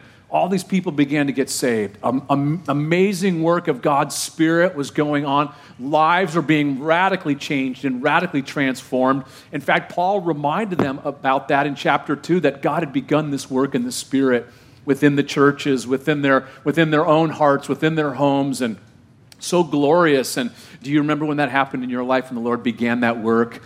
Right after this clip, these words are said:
of the Spirit? And, and so he reminded them of that. And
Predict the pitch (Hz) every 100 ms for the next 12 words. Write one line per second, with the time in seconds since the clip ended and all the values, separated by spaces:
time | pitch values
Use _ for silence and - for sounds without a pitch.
0 | - - 120 110 117 - - 131 113 110
1 | 101 110 110 95 - - - 123 - 139
2 | 127 165 - 147 139 143 147 185 175 143
3 | 135 127 135 127 117 127 120 120 120 131
4 | 117